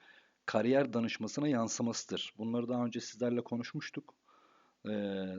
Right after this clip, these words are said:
dolayısıyla danışma kuramlarında da böyle şeyler vardı. Postmodern danışma kuramları diye bir şeyler. Ee, oralarda öyküsel terapi, duygu odaklı terapi, çözüm odaklı terapiyi anlatırken onların da aslında postmodern bir,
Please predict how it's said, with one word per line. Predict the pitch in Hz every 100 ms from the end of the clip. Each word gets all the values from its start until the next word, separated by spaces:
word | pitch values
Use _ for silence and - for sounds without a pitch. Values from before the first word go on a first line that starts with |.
| 92
dolayısıyla | 104 107 - 104
danışma | 104 110 - 127
kuramlarında | - 117 113 113 120 127
da | 110
böyle | 101 98 95
şeyler | - 95 92
vardı. | 92 90 85 101 147 -
Postmodern | 117 113 107 98 98 92 85
danışma | 98 - 107
kuramları | - 101 95 92 87
diye | 90 90
bir |
şeyler. | - 95 92 85 - _ _ - _ _
Ee, | - 95 95
oralarda | 104 101 98 98 95 92
öyküsel | 101 101 - - 101
terapi, | - 98 95 90
duygu | 98 95
odaklı | 98 92 - 92
terapi, | - 92 -
çözüm | - 95 101
odaklı | 95 92 -
terapiyi | - 95 - 95
anlatırken | 92 90 - 135 - 110 - _ - - - _ _
onların | 117 113 123 147 113
da |
aslında | 95 - 101
postmodern | - 120 - 107 98 95 92
bir, | 92 95 -